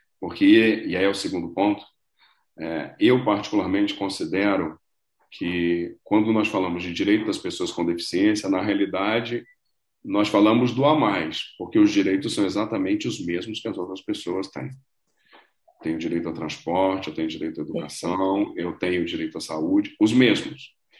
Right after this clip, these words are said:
Talvez eu precise de algumas adaptações para exercê-los, mas os direitos são exatamente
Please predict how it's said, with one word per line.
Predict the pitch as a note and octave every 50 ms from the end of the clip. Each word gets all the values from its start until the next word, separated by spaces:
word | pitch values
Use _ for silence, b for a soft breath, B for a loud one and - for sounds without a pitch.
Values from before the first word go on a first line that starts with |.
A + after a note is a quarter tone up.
| b b b b _
Talvez | - C#2+ D#2 G#2 A2 A2
eu | A2+ -
precise | - G2 - - A2+ A2
de | G#2 G#2+
algumas | G2+ F#2+ A#2 A2+ A2+ A2
adaptações | A2 G#2 G#2 G2+ G2 - - F#2 F#2 - - G2 A2+ A#2 -
para | - - A#2 A#2+ A#2
exercê-los, | A2+ B2 B2+ B2 - - - F2+ D#2 - - - - - - -
mas | E2 E2 D#2+ F2+
os | F2 F2
direitos | F2 F2 F2 F#2+ G2 G2 -
são | - F2 F2
exatamente | E2+ D#2+ F2 G2+ A2+ - G2+ F2+ F2 F2 F2+ G2+ A#2 - - - C2 -